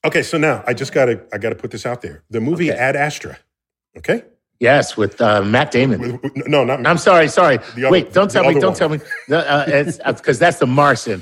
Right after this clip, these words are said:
Speaker 1: The
Speaker 2: Um,
Speaker 1: Martian. Get,
Speaker 2: uh, the
Speaker 1: get
Speaker 2: guy
Speaker 1: your
Speaker 2: looking
Speaker 1: leading
Speaker 2: for
Speaker 1: men straight.
Speaker 2: Yeah, um, that's Brad Pitt going,
Speaker 1: Brad Pitt,
Speaker 2: loo-,
Speaker 1: Brad
Speaker 2: looking
Speaker 1: Pitt.
Speaker 2: for his dad, who is
Speaker 1: Okay.
Speaker 2: Tommy Lee Jones.
Speaker 1: Correct, correct. Okay, so in that movie, um, they knew correctly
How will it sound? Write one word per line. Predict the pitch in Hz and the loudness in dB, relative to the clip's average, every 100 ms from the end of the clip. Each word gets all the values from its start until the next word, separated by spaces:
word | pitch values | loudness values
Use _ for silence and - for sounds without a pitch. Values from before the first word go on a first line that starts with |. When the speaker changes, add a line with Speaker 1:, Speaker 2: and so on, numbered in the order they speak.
| - | -10
Speaker 1:
The | 160 151 | -10 0
Speaker 2:
Um, | |
Speaker 1:
Martian. | 143 120 117 120 117 95 | 2 4 4 0 -4 -8
Get, | 139 135 117 _ _ _ _ _ - | -10 -12 -14 _ _ _ _ _ -4
Speaker 2:
uh, | 120 117 | -2 -2
the | - | -4
Speaker 1:
get | 135 | 0
Speaker 2:
guy | 160 143 | 2 4
Speaker 1:
your | |
Speaker 2:
looking | 147 185 | 4 2
Speaker 1:
leading | 175 | 2
Speaker 2:
for | 147 | 2
Speaker 1:
men | 143 139 | 2 0
straight. | - 147 123 - - - - | -4 -2 -2 -4 -16 -20 -2
Speaker 2:
Yeah, | 131 135 117 | 2 4 2
um, | 135 120 120 | 0 0 2
that's | 160 160 | 2 2
Brad | - 165 151 | 0 0 0
Pitt | - 151 107 - | -2 -4 -4 -4
going, | 131 131 110 | 0 0 0
Speaker 1:
Brad | |
Pitt, | 104 - | -6 -8
Speaker 2:
loo-, | 127 117 | -2 0
Speaker 1:
Brad | 113 | 2
Speaker 2:
looking | 180 180 | 2 2
Speaker 1:
Pitt. | |
Speaker 2:
for | 190 165 | 2 4
his | 139 - | 2 0
dad, | 147 135 107 95 | 0 2 0 -2
who | 131 117 | -2 0
is | 117 | 0
Speaker 1:
Okay. | 120 151 | 0 0
Speaker 2:
Tommy | 139 135 | 0 0
Lee | 123 | 0
Jones. | 107 131 110 90 - - _ _ _ - - | 0 -2 -2 -6 -10 -20 _ _ _ -20 -2
Speaker 1:
Correct, | 139 135 - - _ | 2 2 2 -8 _
correct. | 107 87 - 113 | -8 -8 -8 -10
Okay, | - - | -8 -10
so | - 120 80 - _ _ _ _ _ | -4 -2 -4 -12 _ _ _ _ _
in | 143 190 | -2 2
that | 185 135 | 2 2
movie, | 214 123 101 - _ - | 0 0 -6 -10 _ -4
um, | 120 117 113 113 - | 0 2 2 -2 0
they | 131 123 | 2 2
knew | 117 214 127 107 | 4 4 2 0
correctly | - 117 175 - 92 139 | -4 -2 -2 -4 -4 -6